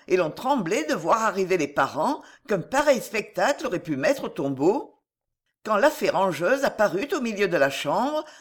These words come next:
dans tout l'éclat de sa parure des grands jours. « Eh bien, dit-elle à la pauvre petite,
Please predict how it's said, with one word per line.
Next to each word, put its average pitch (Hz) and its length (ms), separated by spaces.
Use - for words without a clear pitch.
dans 170 140
tout 311 220
l'éclat 240 440
de 285 100
sa - 160
parure 226 480
des 220 120
grands 156 260
jours. « 127 480
Eh 494 60
bien, 208 240
dit-elle 185 480
à - 20
la 156 100
pauvre 196 340
petite, 160 580